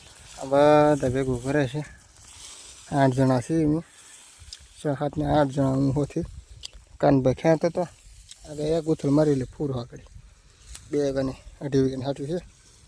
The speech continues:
આઠ જણાને કાંઈ વાર લાગે નહીં. એક એક સા તો કાઢી જશે ને, બીજા બીજા સાથે હવે એક એક કદે આવે. એકાદું બે હોય વધશે, બહુ નહીં વધે કાંઈ. ખામી પડે છે પેડીકી ફૂલ. હવે મોટું તમને ખબર પડી ગઈ છે.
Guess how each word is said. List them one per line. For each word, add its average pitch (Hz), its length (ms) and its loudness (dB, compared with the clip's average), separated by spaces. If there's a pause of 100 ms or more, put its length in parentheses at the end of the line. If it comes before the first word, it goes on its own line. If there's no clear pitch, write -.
(420)
આઠ 139 160 -2
જણાને 135 240 -2
કાંઈ 156 200 0 (200)
વાર 135 220 -6
લાગે 135 340 -10
નહીં. 180 200 -8 (880)
એક 147 160 -6
એક 143 100 -10 (120)
સા 151 120 -8
તો 139 120 -14
કાઢી 147 220 -6
જશે 175 220 -6
ને, 156 80 -12
બીજા 151 140 -10
બીજા 147 200 -8
સાથે 147 300 -12
હવે 151 260 -10
એક 156 120 -16
એક 147 140 -12
કદે 147 160 -12
આવે. 156 260 -12 (640)
એકાદું 139 260 -12
બે 143 100 -8
હોય 139 240 -10
વધશે, 151 340 -12 (480)
બહુ 147 120 -10
નહીં 165 160 -8
વધે 143 160 -8
કાંઈ. 147 120 -12 (1500)
ખામી 151 220 -10
પડે 139 200 -10
છે 143 100 -14
પેડીકી 165 420 -14
ફૂલ. 196 220 -16 (1160)
હવે 127 140 -8
મોટું 131 260 -8 (680)
તમને 131 160 -12
ખબર 135 220 -12
પડી 143 220 -8
ગઈ 131 100 -8
છે. 165 120 -8